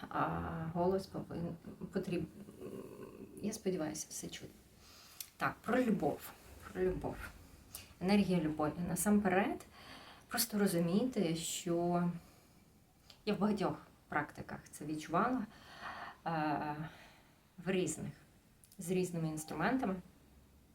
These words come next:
м, напрямками, е, в плані духовних практик. І одне я зрозуміла точно,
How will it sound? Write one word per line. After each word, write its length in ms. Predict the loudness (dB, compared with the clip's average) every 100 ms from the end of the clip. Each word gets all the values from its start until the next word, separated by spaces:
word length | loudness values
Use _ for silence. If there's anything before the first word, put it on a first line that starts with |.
| _ -20 -20 _ -10
м, 960 | -8 -4 -6 -6 -8 -8 -8 -8 -8 -8 -4
напрямками, 640 | -4 -2 0 0 0 -4 -6 -10 -20 -20 -18 -18 -18 -18 -18 -18 -20 -20 -20
е, 120 | -12 -6 -4 -4 -4 -4 -4 -6 -6
в 120 | -2
плані 280 | 0 2 0
духовних 500 | 0 2 2 2 2
практик. 380 | 0 0 -4 -16 -20 -20 -20 -20 -12 0
І 460 | 4 6 6 6 4 0 -12 -12 -2
одне 260 | 4 6
я 100 | 6
зрозуміла 580 | 4 0 0 2 2 2 4
точно, 460 | 2 2 0 -2